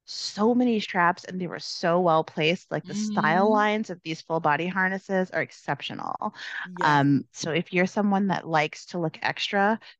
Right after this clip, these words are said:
Speaker 1: which, you know, I, I myself may be one of those people, <laughs> um, <laughs> feel free to pop in and take a look at this incredible leather worker.
Speaker 2: Yeah, absolutely. And I,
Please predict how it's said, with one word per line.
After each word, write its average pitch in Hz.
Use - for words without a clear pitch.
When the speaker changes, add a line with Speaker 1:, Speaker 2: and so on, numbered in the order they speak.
Speaker 1:
which, -
you 185
know, 165
I, 151
I 170
myself 170
may 165
be 156
one 147
of 147
those -
people, 147
<laughs> -
um, 214
<laughs> 254
feel 262
free 196
to 214
pop 170
in 160
and 165
take 165
a 160
look 143
at -
this 143
incredible -
leather -
worker. -
Speaker 2:
Yeah, 254
absolutely. 208
And 175
I, 196